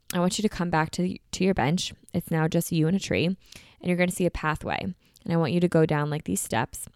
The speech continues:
and I want you to find a pathway. There's one right in front of you, there's one to the right, and there's one to the left.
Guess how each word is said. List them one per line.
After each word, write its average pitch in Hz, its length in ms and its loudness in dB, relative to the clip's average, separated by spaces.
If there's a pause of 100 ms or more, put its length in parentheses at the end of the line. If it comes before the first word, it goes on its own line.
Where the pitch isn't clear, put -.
(540)
and 170 80 0
I 160 40 2
want 147 120 0
you 165 60 -2
to 165 100 -2
find 147 380 -4
a - 60 -10
pathway. - 500 -6 (180)
There's 165 180 -2
one 156 300 -2 (180)
right 156 120 -2
in - 60 -10
front 196 180 0
of 214 60 2
you, 226 240 4
there's 175 160 -2
one 156 140 -2
to - 120 -10
the 160 80 -2
right, 185 200 4
and - 80 -6
there's 170 160 -6
one 160 120 -6
to 160 120 -12
the 160 80 -6
left. 156 300 -6